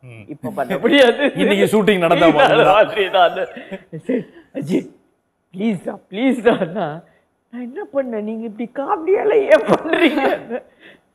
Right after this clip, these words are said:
Speaker 2: சரி, அது கண்ட்ரோல் பண்ணி பண்றதுக்கு ஒரு வழி ஆச்சு.
Speaker 1: ஓகே.
Speaker 2: மங்காத்தா படத்துல இவ்வளவுதான் தெரியும். சொல்லியே வெங்கட் சொன்னதே அதான், "சென்டிமெண்டா போடுற மம்மின்னு." சின்னதுல தெரியும் நான் அது வெங்கட். அந்த ஸ்க்ராலிங் அது இல்ல, அதுக்கு தான் என்ன ரெகக்னைஸ்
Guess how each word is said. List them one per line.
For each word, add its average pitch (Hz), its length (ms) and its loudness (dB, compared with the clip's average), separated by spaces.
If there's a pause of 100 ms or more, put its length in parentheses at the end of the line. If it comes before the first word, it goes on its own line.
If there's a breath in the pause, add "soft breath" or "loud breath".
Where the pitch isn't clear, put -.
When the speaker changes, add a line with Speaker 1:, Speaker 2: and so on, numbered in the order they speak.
Speaker 2:
சரி, 139 400 -4
அது 151 280 0
கண்ட்ரோல் 151 580 0
பண்ணி 160 300 -6
பண்றதுக்கு 165 720 -2
ஒரு 139 340 -2
வழி 160 320 2
ஆச்சு. 165 580 -4 (120)
Speaker 1:
ஓகே. 123 120 -16
Speaker 2:
மங்காத்தா 202 560 2
படத்துல 196 440 2
இவ்வளவுதான் 220 580 2
தெரியும். 175 360 -2 (280)
சொல்லியே 165 480 0
வெங்கட் 147 400 0
சொன்னதே 151 380 0
அதான், 143 280 0
"சென்டிமெண்டா 147 640 -2
போடுற 139 360 0
மம்மின்னு." 123 640 -12
சின்னதுல 151 520 -4
தெரியும் 156 320 0
நான் 110 100 -8
அது 107 100 -8
வெங்கட். 117 480 -8 (600 soft breath)
அந்த 143 540 2
ஸ்க்ராலிங் 214 520 4
அது 131 240 0
இல்ல, 156 340 -4 (180 soft breath)
அதுக்கு 202 380 2
தான் 240 160 2
என்ன 175 200 2
ரெகக்னைஸ் 165 520 2